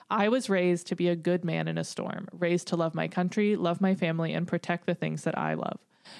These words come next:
When my father, Colonel Daniel Robbins of the United States Marine Corps, heard that I was a lesbian, he only had one question. I was prepared for 'How fast can you get the hell out of my house?' But instead it was, 'Are you still who I raised you to be?'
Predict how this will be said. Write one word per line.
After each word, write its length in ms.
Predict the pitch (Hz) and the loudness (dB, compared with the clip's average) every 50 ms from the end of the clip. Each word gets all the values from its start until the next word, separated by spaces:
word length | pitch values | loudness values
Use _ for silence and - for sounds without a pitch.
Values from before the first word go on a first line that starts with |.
| - - - | -20 -4 0
When 160 | 196 180 175 | 2 2 4
my 180 | 175 175 214 | 4 2 2
father, 560 | 226 - 226 208 202 170 165 160 165 - - - _ _ - | 0 0 0 2 2 2 2 0 0 -2 -4 -6 _ _ -6
Colonel 320 | - 196 185 180 180 180 | -2 0 2 4 2 2
Daniel 340 | 175 175 165 170 185 196 196 | 2 2 2 2 4 4 4
Robbins 380 | 190 175 170 165 175 175 175 180 | 2 2 2 2 0 0 0 -2
of 140 | 170 160 | -4 -2
the 80 | 165 175 | 0 0
United 420 | 170 170 165 160 170 185 202 190 | 0 0 0 0 2 2 0 0
States 300 | - - 185 185 180 - | 0 0 0 0 0 -2
Marine 360 | 190 180 180 180 185 190 190 196 | -2 0 2 4 4 4 2 0
Corps, 440 | - 165 165 - 165 165 - 160 165 | 0 -2 0 0 0 0 -2 -2 -2
heard 240 | 185 190 190 196 185 | 0 2 2 2 2
that 100 | 180 - | 2 2
I 140 | 160 170 | 2 2
was 160 | 180 185 185 - | 2 0 2 2
a 40 | 185 | 2
lesbian, 480 | 185 190 196 190 - 175 160 160 - | 2 2 0 0 -2 -2 -2 -2 -4
he 200 | 160 - - 190 | -4 -2 0 2
only 220 | 180 175 175 175 175 | 2 4 2 2 2
had 180 | 185 175 165 | 2 2 2
one 220 | 165 160 165 165 185 | 0 0 0 -2 0
question. 560 | 185 - 143 - - - - - - - - - _ _ _ _ _ _ _ _ _ _ _ _ _ - - _ | -2 -2 -4 -4 -4 -6 -6 -6 -6 -8 -12 -16 _ _ _ _ _ _ _ _ _ _ _ _ _ -20 -8 _
I 140 | - 185 190 | 0 2 2
was 160 | 202 220 208 - | 2 2 0 -2
prepared 340 | - - - 190 175 175 | -4 -2 0 2 0 0
for 140 | - - 175 | 0 0 0
'How 200 | 170 160 156 170 | 0 0 0 0
fast 340 | - - 170 165 165 - - | 0 0 0 0 -2 -2 -2
can 120 | - 180 175 | 0 2 2
you 60 | 170 | 2
get 140 | 170 170 165 | 2 2 0
the 80 | - 165 | 0 -2
hell 160 | 165 156 151 | 0 0 0
out 120 | 156 156 | 0 0
of 120 | 160 165 - | 0 0 -2
my 100 | 160 160 | -2 -2
house?' 300 | 170 156 - - - - | -2 -2 -4 -4 -6 -6
But 160 | - 160 160 | -4 -2 -2
instead 420 | 170 170 170 - - 165 170 175 | 0 -2 -2 -2 -2 0 0 0
it 160 | 175 160 156 151 | 0 0 0 0
was, 240 | 165 165 165 165 - | 0 0 0 -2 -2
'Are 180 | - 175 180 | -2 0 2
you 140 | 185 185 185 185 | 2 2 2 0
still 320 | - - 185 175 175 175 | 0 0 0 2 2 2
who 180 | - 180 170 165 | 2 2 2 2
I 80 | 160 | 2
raised 420 | 160 156 160 160 160 160 - - - | 0 0 0 -2 -2 -2 -4 -4 -4
you 120 | 160 156 | -4 -4
to 140 | - - 151 | -4 -4 -4
be?' 260 | 156 143 - 196 185 | -4 -6 -6 -8 -10